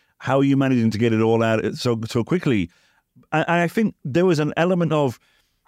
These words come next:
not gate-, gatekeeping, but almost being shy and, and a little bit of guilt about, you know, "I'm using a tool that's making me much more efficient." Did you see any of that? Have you heard of that? You know, people discussing that kind of ideal?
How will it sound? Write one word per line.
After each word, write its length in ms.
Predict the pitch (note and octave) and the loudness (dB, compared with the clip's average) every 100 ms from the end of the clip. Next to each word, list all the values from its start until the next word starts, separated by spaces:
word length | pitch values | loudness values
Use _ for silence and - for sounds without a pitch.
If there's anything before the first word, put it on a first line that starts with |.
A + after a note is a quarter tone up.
| - | -4
not 260 | D3 A3 | 0 0
gate-, 280 | D#3 F3 - | 0 0 0
gatekeeping, 480 | C#3+ D3 B2+ A2 G2+ | -2 -2 0 0 0
but 120 | A#2 - | 0 2
almost 320 | G#3+ A#3 - | 2 0 0
being 180 | F3 B2 | 0 0
shy 400 | - - D3+ D#3+ | -2 -2 0 0
and, 180 | A2+ | 0
and 200 | G#2+ A#2+ C3 | 0 -2 0
a 80 | |
little 220 | A#2+ D3+ D#3+ | 0 0 0
bit 140 | B2+ | 0
of 180 | G#2+ F#2 | -2 0
guilt 260 | C#3 E3 | 0 0
about, 400 | B2 A2 G#2+ G2+ _ - | 0 2 0 -2 _ -2
you 100 | B2+ | 0
know, 100 | A#2+ | 0
"I'm 200 | B2 A#2 | 0 0
using 360 | C3 F3 D#3 | 2 2 2
a 40 | A#2+ | -2
tool 300 | - D3+ C#3 | 0 0 2
that's 180 | G#2+ B2 | 0 0
making 300 | C#3 B2+ A#2 | 0 2 2
me 100 | G#2+ | 2
much 280 | A2 - | 2 -2
more 200 | - A#2+ | -2 0
efficient." 560 | G#2 - G3 G2 F2 - _ _ _ _ _ _ _ - | 0 0 -2 -2 -4 -8 _ _ _ _ _ _ _ -6
Did 180 | B2+ D#3 | -2 0
you 120 | A3 | 0
see 240 | - A3 | 2 2
any 180 | E3+ A3 | 2 2
of 120 | F#3+ | 2
that? 140 | D#3+ D3 | 0 -2
Have 100 | F3 | 0
you 100 | G3 | 0
heard 220 | B2 G3+ | 2 0
of 100 | G#3 | 0
that? 220 | G#3 - | 0 -2
You 100 | G#3 | 0
know, 320 | A3 F#3 F#3 D3 | 0 0 -2 -2
people 240 | F3 D#3+ | 0 0
discussing 460 | D#3+ D#3 E3 D#3 D#3+ | -2 -2 -4 -2 -4
that 140 | - | -4
kind 180 | D#3 D3+ | -2 -2
of 80 | D3 | 0
ideal? 400 | C3+ B2 G3+ | 0 0 0